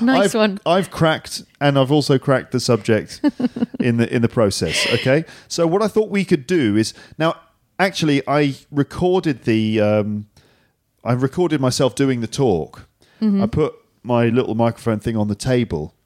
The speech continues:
Speaker 1: Zoom.
Speaker 2: The Zoom, one of the Zoom family.
Speaker 1: Yeah.
Speaker 2: Like the baby Zoom.
Speaker 1: Baby Zoom.
Speaker 2: Was on the table. But baby Zoom didn't pick up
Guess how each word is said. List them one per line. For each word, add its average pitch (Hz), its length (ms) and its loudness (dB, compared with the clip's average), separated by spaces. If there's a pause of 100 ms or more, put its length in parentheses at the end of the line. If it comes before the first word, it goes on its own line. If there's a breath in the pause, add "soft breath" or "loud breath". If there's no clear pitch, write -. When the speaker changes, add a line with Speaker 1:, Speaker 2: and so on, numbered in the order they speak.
(180)
Speaker 1:
Zoom. 190 420 0 (140)
Speaker 2:
The 113 80 -2
Zoom, 101 420 0
one 131 140 4
of 117 80 0
the 113 80 2
Zoom 98 420 0 (420)
family. 82 460 -2 (140)
Speaker 1:
Yeah. 185 260 0
Speaker 2:
Like 98 140 -2
the 110 60 -2
baby 107 340 0
Zoom. 85 340 -4
Speaker 1:
Baby 202 240 0
Zoom. 180 300 -2 (200 soft breath)
Speaker 2:
Was 104 140 -2
on 113 80 2
the 104 80 0
table. 113 560 -2 (320 soft breath)
But 139 220 -2
baby 170 300 0
Zoom 147 260 0
didn't 151 260 -2
pick 151 260 -2
up - 300 -2